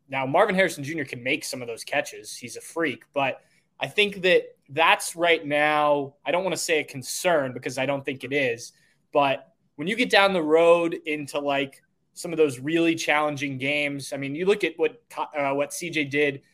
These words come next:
against Georgia and the way he just placed the ball in there a few times, those perfect throws. Now, that's a guy who's starting for two years. Kyle started three total games,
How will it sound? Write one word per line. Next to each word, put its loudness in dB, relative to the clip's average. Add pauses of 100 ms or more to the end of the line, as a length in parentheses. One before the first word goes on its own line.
(140)
against -6
Georgia 2
and -10
the -4
way 2
he -6
just -10
placed -2
the -6
ball 4
in -2
there -4 (300)
a -10
few -6
times, -2
those -4
perfect -4
throws. 4 (320)
Now, 2
that's 6
a 0
guy 6
who's -2
starting 2
for -8
two -6
years. 0
Kyle 0
started -2 (240)
three -2
total 0
games, -6